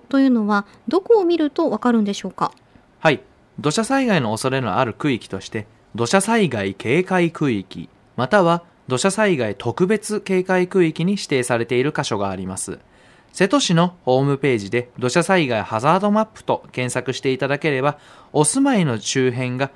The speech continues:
Speaker 2: 土砂災害の危険性が高いかどうかを確認できます。避難指示などの避難情報が発表された際には、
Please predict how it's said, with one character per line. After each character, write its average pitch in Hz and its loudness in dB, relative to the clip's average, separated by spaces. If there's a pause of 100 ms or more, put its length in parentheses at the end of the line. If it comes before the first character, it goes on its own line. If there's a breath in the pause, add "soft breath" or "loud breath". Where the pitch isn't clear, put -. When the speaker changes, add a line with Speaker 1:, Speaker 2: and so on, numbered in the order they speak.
(220 soft breath)
Speaker 2:
土 127 0
砂 160 0
災 185 0
害 123 0
の 104 -4
危 - -16
険 139 -4
性 135 -6
が 127 -4
高 143 -2
い 202 -2
か 170 -2
ど 226 0
う 247 -6
か 151 -2
を - -4
確 110 -8
認 98 -2
で 95 -6
き 95 -10
ま 98 -6
す。 - -12 (580 soft breath)
避 151 0
難 170 4
指 180 2
示 180 0
な 131 0
ど 117 -2
の 139 -2
避 135 -4
難 139 2
情 151 6
報 123 0
が 135 0
発 135 -2
表 139 0
さ 143 -2
れ 131 -6
た 147 -4
際 196 0
に 170 2
は、 170 -2